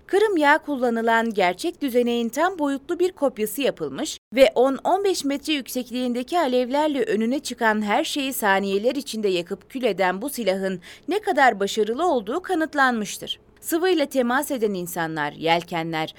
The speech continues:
halatlar, yani geminin gövdesindeki her şey alev alırdı.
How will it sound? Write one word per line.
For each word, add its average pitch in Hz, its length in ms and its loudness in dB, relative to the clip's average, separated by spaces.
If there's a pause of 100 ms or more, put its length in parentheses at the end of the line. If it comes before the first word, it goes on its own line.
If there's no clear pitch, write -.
(140)
halatlar, 202 640 2 (260)
yani 320 380 4
geminin 247 460 0
gövdesindeki 202 840 0
her 233 240 0
şey 359 320 0
alev 208 260 4
alırdı. 151 480 -6